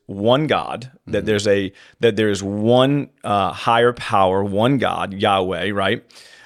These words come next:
Speaker 1: Um, but what the current, um, Christian, and we like to say khaki wearing Christian, whatever, I would say the khaki wearing Muslim is in the same boat as well. Um,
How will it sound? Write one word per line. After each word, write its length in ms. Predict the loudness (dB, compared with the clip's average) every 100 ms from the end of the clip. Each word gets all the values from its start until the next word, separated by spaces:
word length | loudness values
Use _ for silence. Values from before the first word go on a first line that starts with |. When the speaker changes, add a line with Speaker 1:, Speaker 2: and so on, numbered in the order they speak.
| -4
Speaker 1:
Um, 400 | 2 2 2 -2 0
but 280 | -2 -2 -10
what 500 | -8 0 2 0 -6
the 560 | -2 2 2 2 -2 -10
current, 760 | -12 -4 -2 0 -2 -4 -8 -8 _ -6
um, 380 | -2 -2 -6 -10
Christian, 880 | -4 -2 0 -2 0 2 0 -4 -12 _ -20 _ _ _ _ _ _ _ _ -2
and 120 | 0
we 80 | 4
like 180 | 2 2
to 60 |
say 180 | -2 -2
khaki 400 | -4 -6 -4 -4
wearing 240 | -2 0 0
Christian, 600 | -2 -4 -4 -6 -6 -6
whatever, 600 | -2 2 0 0 -2 -2
I 140 | 0 2
would 140 | 2
say 140 | 2 0
the 100 | -2
khaki 360 | -4 -6 -6
wearing 280 | -6 -4 -2
Muslim 460 | 2 2 2 0 0
is 200 | -2 -2
in 100 | -2
the 60 |
same 280 | 0 0 4
boat 140 | 2 2
as 120 | 0
well. 520 | 4 4 4 2 0 -10 -20 -20 -20 -20 -4
Um, 500 | 2 2 2 -2 -8